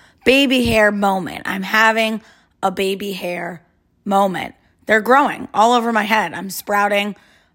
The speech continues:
I'm, like, two months into starting my third month of my natural hair supplement. I'm gonna look like a mother freaking unicorn, pony,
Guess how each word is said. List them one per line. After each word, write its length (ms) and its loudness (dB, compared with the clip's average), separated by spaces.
I'm, 100 -8
like, 220 -10
two 220 -2
months 320 2
into 720 -4
starting 440 2
my 160 -4
third 380 0
month 420 -6
of 440 2
my 160 -6
natural 380 -4
hair 260 4
supplement. 720 0
I'm 120 4
gonna 180 2
look 160 0
like 160 0
a 200 -2
mother 420 0
freaking 680 -6
unicorn, 840 -2
pony, 680 -8